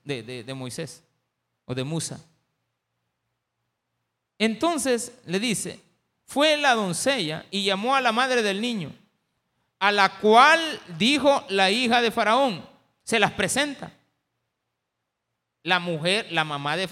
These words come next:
de Moisés no acababa de tener el niño. El niño ya estaba grandecito, de meses, por lo menos unos seis meses. No era un bebé recién nacido. Era un niño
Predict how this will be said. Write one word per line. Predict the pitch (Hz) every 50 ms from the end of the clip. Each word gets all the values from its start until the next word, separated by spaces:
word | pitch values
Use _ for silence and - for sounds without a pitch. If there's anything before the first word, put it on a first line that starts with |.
| - _ -
de | 160 175 180 180
Moisés | 175 180 185 165 - - 190 220
no | 220 196 175 165 160 165
acababa | 160 156 - 143 131 143 160 180 175 165
de | 147 143
tener | - 147 143 147 151 147
el | 151 165
niño. | 175 151 110 98 110 _ _ _ _ _ _ _ _ _ _ _ _ _ _ _ _ _ _ _ _ _ _ _ _ _ 113
El | 120 127 123 120
niño | 127 139 160 180 190 185
ya | 170 139 135 135
estaba | 139 135 - - 139 135 143 147
grandecito, | 143 135 135 131 131 123 123 - - 131 110 _ _ _ _ _ _ _ _ _ _ _ _ _
de | - 139 135
meses, | 139 160 170 160 160 - 110 - - - - _ _ _ _ _ _ _ _ _ _ _ _ _ _ _ _ _ _ _ _ _ _
por | - 131 135
lo | 131 123
menos | 131 151 180 180 165
unos | 170 180 180 165
seis | - - 175 165 165
meses. | 170 175 147 - - - - - - _ _ _ _ _ _ _ _
No | 135 139 143 147
era | 165 185 180 180 175
un | 180 185 185 175
bebé | 170 160 156 175 196
recién | 202 196 165 165 - - 175 175
nacido. | 170 156 160 - 156 107 - - _ _ _ _ _ _ _ _ _ _ _ _ _ _ _ _ _ _ _ _ _ _ _ _ _ _ _ _
Era | 131 139 160 180 196 185
un | 180 180 175 165
niño | 175 196 220 233 233 240 233 -